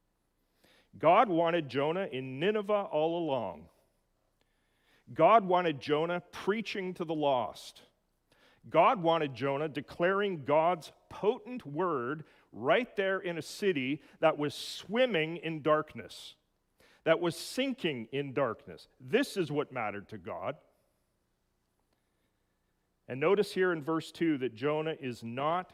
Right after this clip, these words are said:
free to bring whatever clever message he thinks will be best for the occasion.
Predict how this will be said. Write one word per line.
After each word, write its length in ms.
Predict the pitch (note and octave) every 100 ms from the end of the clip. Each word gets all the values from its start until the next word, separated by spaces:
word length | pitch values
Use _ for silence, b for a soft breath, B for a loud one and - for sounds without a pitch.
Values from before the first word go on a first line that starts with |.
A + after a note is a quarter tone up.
| -
free 840 | - - - D#3+ D3+ G#2 E2+ B2+ - b b b b
to 100 | D3+
bring 400 | B2+ D3 D#3 D3
whatever 420 | C#3 C#3+ C#3+ C#3+
clever 480 | C3 - E3+ E3+ E3
message 640 | C#3 D#3+ E3 A2+ A2 A#2 -
he 220 | G3 A#3
thinks 420 | A#3 C3 A#2 -
will 100 | B2
be 140 | A2 A2+
best 340 | A#2 G#2 -
for 100 | A2
the 120 | G2+
occasion. 580 | F#2+ F#2 F#2+ F2 G2 C#3